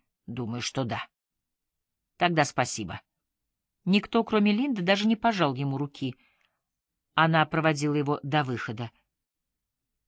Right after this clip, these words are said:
«Здорово», — сказала она.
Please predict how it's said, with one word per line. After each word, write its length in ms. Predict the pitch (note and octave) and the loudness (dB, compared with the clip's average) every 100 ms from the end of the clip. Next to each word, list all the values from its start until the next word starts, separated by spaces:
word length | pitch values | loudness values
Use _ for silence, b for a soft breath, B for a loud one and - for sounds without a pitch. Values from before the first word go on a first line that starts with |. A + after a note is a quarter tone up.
| _ _ _ _ _ | _ _ _ _ _
«Здорово», — 800 | C#3 C3+ D3 F#3+ C#3+ A2+ G#2+ - _ _ | -6 -4 4 6 6 2 -8 -16 _ _
сказала 500 | - C3 A#2 A#2 A#2 | -6 -6 -4 -6 -6
она. 240 | A2 A#2 | -8 -12